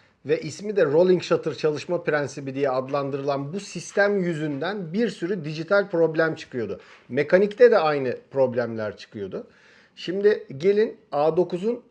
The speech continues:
bu özelliği sayesinde ne avantajlar kazanıyor onlara bakalım. Şimdi ilk problem kameranın çalışma, yani sensörün teknolojisinin ismi zaten rolling shutter biliyorsunuz.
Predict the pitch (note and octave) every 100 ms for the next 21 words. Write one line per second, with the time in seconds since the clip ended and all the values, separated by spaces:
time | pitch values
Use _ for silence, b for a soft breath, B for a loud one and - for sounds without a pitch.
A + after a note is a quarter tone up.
0 | _ B2+ A#3 F#3+ F3+ F3 F#3 G#3+ G3 F3+
1 | F3 G3+ A#3+ A3+ - F#3+ F3 E3 E3+ E3
2 | D#3 E3+ E3 D3 D3+ F#3 A3+ F3 E3+ E3
3 | C#3+ - F#2+ F2 F#2 - _ - E3+ G3+
4 | F3+ G3 A3 - F#3+ F3 F3+ A#3 C4+ _
5 | _ _ _ _ - C#3 F#3 G3+ G#3 G3
6 | F3 E3+ G#3+ G3 B2 - A#2+ B2 A#2+ C3+
7 | C#3 D#3+ E3+ G3 F3+ D3+ E3 D#3+ E3+ -
8 | G#3 G3 F#3 G3+ D#3+ C#3+ C#3 B2+ C3+ D3
9 | D3+ - C3 C3 B2+ C3+ C3 F#3 A3+